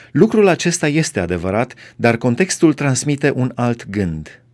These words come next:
Isus vroia să fie primit înapoi în părtășia din Laodicea. Se pare că conducerea bisericii l-a scos afară pe Isus și el vroia să intre din nou. Ioan scria că ei erau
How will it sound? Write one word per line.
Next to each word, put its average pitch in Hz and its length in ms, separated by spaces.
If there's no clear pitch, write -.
Isus 156 400
vroia 123 240
să 120 140
fie 110 220
primit 110 400
înapoi 110 560
în 120 160
părtășia 127 680
din 110 220
Laodicea. 101 720
Se - 180
pare 190 280
că 127 400
conducerea 170 640
bisericii 113 840
l-a 120 160
scos - 360
afară 165 320
pe 156 120
Isus 143 520
și - 220
el 190 120
vroia 175 280
să 165 160
intre 143 360
din 123 160
nou. 113 340
Ioan 123 340
scria 135 440
că 143 120
ei 135 320
erau 131 400